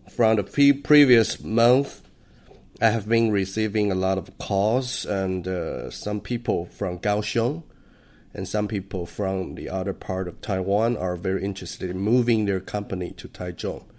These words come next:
or, uh, building another, uh, production facility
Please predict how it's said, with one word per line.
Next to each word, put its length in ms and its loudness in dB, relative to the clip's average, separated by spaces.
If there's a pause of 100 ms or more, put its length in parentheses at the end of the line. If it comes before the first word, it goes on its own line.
(460)
or, 580 8
uh, 80 0
building 580 0
another, 800 0
uh, 120 -4 (160)
production 480 -2
facility 800 -6